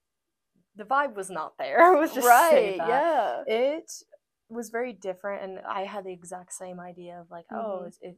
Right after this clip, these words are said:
Speaker 1: kinda just feels like college two point oh, but you're allowed to leave whenever you want to.
Speaker 2: Right, exactly.
Speaker 1: And coming to N A U and being a part of this university,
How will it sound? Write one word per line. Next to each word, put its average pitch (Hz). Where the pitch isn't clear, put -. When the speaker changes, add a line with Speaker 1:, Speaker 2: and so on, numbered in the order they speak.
Speaker 1:
kinda 180
just 175
feels 175
like 175
college -
two 175
point 180
oh, 170
but 175
you're 175
allowed 170
to 170
leave 165
whenever 170
you 165
want 165
to. 208
Speaker 2:
Right, 180
exactly. 196
Speaker 1:
And 180
coming 220
to 196
N 190
A 175
U 196
and 185
being 185
a 180
part 185
of 180
this 185
university, 180